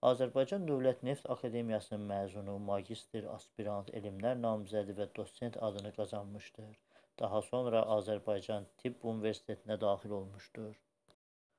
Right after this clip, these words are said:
Doxsan dördüncü ildə Şərq İnformasiya Agentliyinə müxbir kimi işləməyə başlamışdır. Xeyir Körpüsü, Vətənimdir Azərbaycan və Həyat verilişlərinin aparıcısı olmuşdur.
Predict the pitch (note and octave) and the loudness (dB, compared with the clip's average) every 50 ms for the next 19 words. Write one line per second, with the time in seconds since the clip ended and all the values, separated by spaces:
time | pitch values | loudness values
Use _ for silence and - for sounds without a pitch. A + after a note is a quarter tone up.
0 | _ _ _ _ _ - - _ - C#3 C3+ - - C#3 C3+ B2+ C3+ C3+ C3+ A#2+ | _ _ _ _ _ -20 -16 _ -2 -2 -2 0 0 0 2 2 2 2 2 2
1 | B2+ C3 B2+ A#2+ - E3+ D#3+ D3 A#2+ A#2+ A#2 A#2 - - C#3 C#3+ C#3+ - A#2+ A#2 | 0 -4 -4 -4 -2 -2 -2 0 2 0 0 0 0 2 2 2 2 0 -6 -10
2 | G#2+ - - A2+ G#2+ G2+ A2+ C3 C#3 - - C3+ B2+ B2 A2+ - A#2+ A#2+ A#2 - | -10 -6 -6 -6 -4 0 0 0 0 0 -4 -2 -2 -2 -2 -4 -6 -6 -6 -4
3 | A#2+ A2+ A2 G#2+ G#2+ G#2+ A2 A2 G2 - - - A#2 A2 - - G#2+ A2 A2 - | -4 -4 -2 -2 -2 -2 -4 -4 -8 -8 -6 -6 -6 -6 -6 -10 -8 -8 -8 -8
4 | - - A2 G2+ G#2 G2+ G#2 F#2+ G2+ F#2+ - - - G#2+ G#2 G#2+ G2+ - - _ | -8 -10 -10 -6 -4 -6 -6 -6 -6 -10 -12 -12 -12 -12 -12 -14 -18 -20 -16 _
5 | A#2 G#2+ G#2+ G#2+ _ _ _ _ _ _ _ _ _ _ _ - A2+ G#2+ G#2+ A2+ | -14 -14 -14 -16 _ _ _ _ _ _ _ _ _ _ _ 0 2 2 2 2
6 | A2 - - B2 A#2 - - - - - - A2+ G#2+ G#2 G#2 G#2 - - _ _ | 0 0 0 0 0 0 -2 -10 -20 -8 -4 0 0 0 0 -2 -4 -12 _ _
7 | _ - G#2+ G#2 - A#2 A2+ C3 C3+ C3+ A#2 A#2+ A2+ - A2 G#2+ G#2 F#2 G#2+ G#2 | _ -2 -2 0 0 -2 -2 0 -2 -2 -2 -2 -2 0 -2 -2 -2 -2 -4 -4
8 | G2 F#2+ - G#2+ G2+ G2 F#2 - G#2+ G2+ G2+ G#2 G#2 - _ _ _ _ _ _ | -4 -4 -8 -8 -10 -10 -10 -10 -8 -8 -8 -8 -10 -14 _ _ _ _ _ _
9 | _ A#2 A2+ A2 A2+ A2 G#2+ G#2+ G#2 F#2+ F#2 - - _ _ _ _ _ _ _ | _ -2 0 2 2 4 4 4 2 0 -2 -8 -18 _ _ _ _ _ _ _
10 | _ _ _ A#2 A#2 A2+ A2 G#2+ - - A#2+ A2+ A2 G#2+ G#2 G#2+ A2 A2 A2 G#2+ | _ _ _ 2 2 2 0 -4 -4 -2 -2 0 0 0 0 -2 -4 -4 -4 -8
11 | - _ A2 G#2 G2+ - - - - G#2+ G#2 G2 G2 F#2 - - _ - G#2+ G#2+ | -4 _ -2 -2 -2 -6 -10 -10 -8 -8 -8 -8 -12 -14 -18 -20 _ -14 -14 -14
12 | G#2+ | -14